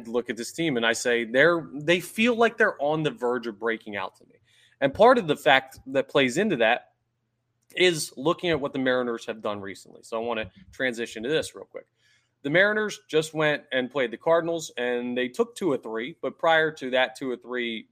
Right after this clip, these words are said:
series with the Cardinals, they'd gotten swept by the Brewers. Um, they s-, took three of three against the Rockies, but you just saw the Phillies did that. So, uh, pretty similar there. I mean, they lost two of three to the Cubs.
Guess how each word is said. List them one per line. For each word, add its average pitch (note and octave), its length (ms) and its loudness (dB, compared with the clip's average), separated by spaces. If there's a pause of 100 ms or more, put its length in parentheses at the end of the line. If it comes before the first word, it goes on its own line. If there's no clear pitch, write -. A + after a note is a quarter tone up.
series B2 480 -8
with A2+ 200 -4
the A2 60 -12
Cardinals, C#3+ 480 0 (320)
they'd C3+ 160 -2
gotten B2+ 180 2
swept D#3 320 -2
by C3 120 2
the A2+ 80 -2
Brewers. - 480 -14 (920)
Um, G#2+ 800 0
they A#2+ 640 0 (100)
s-, - 140 -20 (180)
took - 380 -6
three C#3+ 420 -2
of C3+ 320 2 (100)
three G#2+ 300 -6
against A2 240 -8
the - 80 -12
Rockies, G#2+ 400 -8
but G2+ 140 -14
you G#2+ 120 -14
just A2 200 -10
saw A2 160 -4
the G#2 60 -12
Phillies G2+ 340 -12
did G2+ 180 -12
that. G2 320 -6
So, G2+ 260 -10 (440)
uh, G2+ 80 -8
pretty A#2 240 -10
similar G#2 360 -10
there. G2+ 220 -4
I A#2 80 -2
mean, A#2 160 -6
they A#2 120 0
lost C3+ 340 0
two D3 100 -4
of A#2+ 100 -6
three A#2+ 140 -6
to A2 140 -8
the F#2+ 80 -12
Cubs. D#3 640 4